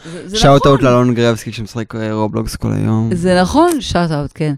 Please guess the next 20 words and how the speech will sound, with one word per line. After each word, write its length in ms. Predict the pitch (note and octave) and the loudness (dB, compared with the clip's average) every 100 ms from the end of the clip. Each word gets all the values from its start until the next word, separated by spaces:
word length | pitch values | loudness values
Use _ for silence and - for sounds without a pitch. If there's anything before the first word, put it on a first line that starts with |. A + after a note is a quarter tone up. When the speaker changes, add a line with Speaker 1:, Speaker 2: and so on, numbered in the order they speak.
| - B2+ | -6 -8
Speaker 2:
<laughs> 180 | - D#3+ | -4 2
Speaker 1:
אז 260 | E3 A#2+ - | 2 0 -2
אני 220 | E3 E3+ | -2 0
אומרת, 380 | F#3+ C#4 C#4+ - | 2 4 2 0
זה 260 | - C#3 D3+ | -6 -2 0
נכון 480 | C#3+ - C#4 D#4 | 0 2 2 2
ש-, 160 | C4 - | 0 -4
אה, 60 | F3+ E3+ E3 E3 D#3+ C3 D3 D3 | -2 -2 -2 -4 -4 -4 -4 0
לא 120 | E3 | -2
כל 140 | G3+ F#3 | 0 -2
מי 60 | |
שמשחק 400 | F3 D3+ D#3+ E3 D3 C#3+ C#3+ D3 C#3+ C#3 C3+ B2+ - _ _ _ | -4 -4 -4 -6 -6 -2 -2 -2 -2 -2 -4 -6 -12 _ _ _
בפורטנייט 540 | - D#3 - C#3 C3+ | -4 -4 -2 -4 -4
הופך 300 | - - C#3 C#3+ | -8 -10 -10 -10
להיות 180 | C#3 B2+ | -8 -8
אלים, 260 | A#2+ A#2+ | -6 -6
אבל 120 | A#2 | -6
אני 140 | A#2+ B2+ | -6 -6
כן 180 | G3 A3 | -8 -8
חושבת 480 | A3+ - C#4 G3+ | -10 -6 -6 -2